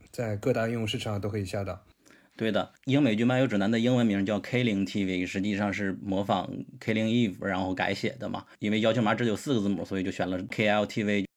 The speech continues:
Speaker 2: 刚才我查了一下，我用小宇宙的时间已经八十多个小时了，祭司应该已经早就过百了吧？我看重启已经也八十八个小时了。如果你是一个播客的听众，可以去尝试一下，会发现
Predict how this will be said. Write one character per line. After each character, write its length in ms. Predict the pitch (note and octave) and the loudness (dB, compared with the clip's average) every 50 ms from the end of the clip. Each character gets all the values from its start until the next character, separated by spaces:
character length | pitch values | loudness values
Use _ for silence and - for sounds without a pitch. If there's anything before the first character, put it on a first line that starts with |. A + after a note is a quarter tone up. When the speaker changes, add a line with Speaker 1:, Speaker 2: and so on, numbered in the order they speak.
| _ _ | _ _
Speaker 2:
刚 120 | - D#3 D3 | 2 2 4
才 80 | E3 | 4
我 100 | D3+ A2+ | 4 2
查 240 | F#2+ - - F#2 F#2+ | 2 0 -2 0 0
了 80 | G#2+ A#2 | 2 2
一 100 | A2 G2+ | 0 0
下， 240 | - A#2+ G#2 G#2 G#2 | 2 2 2 2 2
我 360 | G2 G2+ G2+ G2+ F#2 E2+ G2+ | 2 2 2 0 2 2 2
用 200 | B2 C#3 C#3+ C3 | 2 2 2 2
小 220 | B2+ - B2 C3+ | 4 4 4 4
宇 80 | A#2 A2 | 6 6
宙 160 | G2+ B2+ B2 | 4 4 4
的 60 | G#2+ | 2
时 160 | G2 - A#2 | 2 0 0
间 260 | G#2 A2+ A#2 A2+ A#2 A2 | 2 4 4 4 4 2
已 80 | G#2 | 2
经 320 | F#2+ G#2+ A2 A2+ A2+ A#2+ A#2+ | 2 2 2 2 2 2 2
八 220 | B2 B2 A#2+ B2 | 2 2 2 0
十 260 | A#2+ - A2 G#2 G2 | 0 0 0 0 0
多 180 | G2 G2+ G#2+ G2 | 0 0 0 0
个 120 | G2+ G#2 | 0 -2
小 160 | - - - | -4 -4 -8
时 160 | - - G2+ G2 | -10 -8 -8 -8
了， 240 | F#2+ - G#2+ B2 - _ - C3+ | -8 -8 -10 -12 -16 _ -14 -6
祭 140 | - D#3+ D#3 | -4 -2 -2
司 180 | - F3+ E3+ | 0 2 2
应 100 | D#3+ D#3 | 4 4
该 160 | D3 D3 D3+ D3+ | 4 4 4 4
已 220 | D3 A2+ G#2+ G2+ | 4 2 2 0
经 160 | G2 B2 C3+ | 0 0 2
早 160 | - - - | 2 0 -2
就 80 | G#2 G#2 | -2 -2
过 160 | - D3+ C3 | 0 0 0
百 180 | G#2 G#2 - B2 | 0 0 -2 -4
了 100 | - G#2 | -8 -10
吧？ 160 | G#2 G#2 B2 C3 | -10 -12 -10 -8
我 120 | C3 A2+ - | -6 -4 -2
看 120 | D#3+ D3 | 0 0
重 160 | - F3 E3 | 2 2 2
启 160 | B2+ B2 B2 | 2 2 0
已 160 | C3 C#3+ A2 G2 | 2 2 0 0
经 160 | G#2+ G#2+ G#2+ | 0 -2 0
也 140 | G#2 F#2 F#2 | 0 -2 -2
八 240 | - - G2+ G2+ | -2 -4 -4 -4
十 100 | F#2+ G2+ | -4 -4
八 220 | F#2+ F#2 G2 F#2+ F#2+ | -6 -4 -4 -4 -4
个 100 | F#2+ F#2 | -4 -4
小 140 | - G2 G2+ | -6 -6 -8
时 160 | - - - | -10 -12 -12
了。 180 | - - A#2+ - _ - | -14 -14 -16 -18 _ -4
如 120 | A#2 B2 | 0 2
果 120 | B2+ C#3 C3+ | 4 4 4
你 100 | A2 F#2+ | 4 2
是 140 | - A#2 | 0 0
一 60 | A2+ A2 | 0 2
个 100 | B2+ A#2+ | 0 2
播 180 | B2 B2 B2+ | 2 2 0
客 160 | B2 - C3+ | 2 2 2
的 80 | A2 G#2+ | 2 2
听 240 | - - A#2 A#2+ A#2+ | 2 2 2 4 4
众， 340 | C3+ B2+ A2 G#2 F#2+ - - - | 4 4 4 2 0 -2 -6 -10
可 200 | - - G#2+ G2+ | -6 -2 0 2
以 240 | G#2 G#2 G2+ G2+ G2 | 2 2 2 0 -2
去 180 | - - - - | -2 -2 -4 -2
尝 220 | - F#2 F#2+ F#2+ | -2 -2 -4 -2
试 100 | - A#2 | -2 -2
一 60 | G#2 | -2
下， 100 | G2 F#2 | 0 -2
会 140 | - A#2 G#2+ | -2 -2 -2
发 160 | - A2+ G#2 | 0 0 0
现 200 | G#2 A#2+ A2 F#2+ | 0 0 0 -2